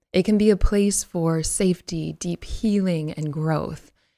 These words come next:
And I know when I was single and contemplating if I even wanted to get married, I was looking for examples of couples that had been together for a long time and that were still genuinely in love and happy.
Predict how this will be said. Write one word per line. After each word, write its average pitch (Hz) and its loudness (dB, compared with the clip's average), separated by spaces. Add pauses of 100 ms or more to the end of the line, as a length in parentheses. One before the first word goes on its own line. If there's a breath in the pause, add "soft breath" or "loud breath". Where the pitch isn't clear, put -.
(220)
And 185 4
I 180 4
know 220 4
when 202 2
I 170 0
was 165 0
single 185 0
and 165 -2
contemplating 180 0
if 170 -2
I 180 0
even 202 -2
wanted 175 -4
to 165 -4
get 165 -6
married, 160 -4 (400 loud breath)
I 196 2
was 262 -2
looking 196 -4
for 170 -2
examples 156 -4
of 147 -10
couples 160 -6
that 165 -2
had 147 -6
been 175 -2
together 175 -2
for - -10
a 160 -4
long 151 -6
time 165 -4 (420 loud breath)
and 190 2
that 175 -4
were 175 -2
still 220 -4 (340 soft breath)
genuinely 175 0
in 156 -4
love 156 -4
and 165 -6
happy. - -8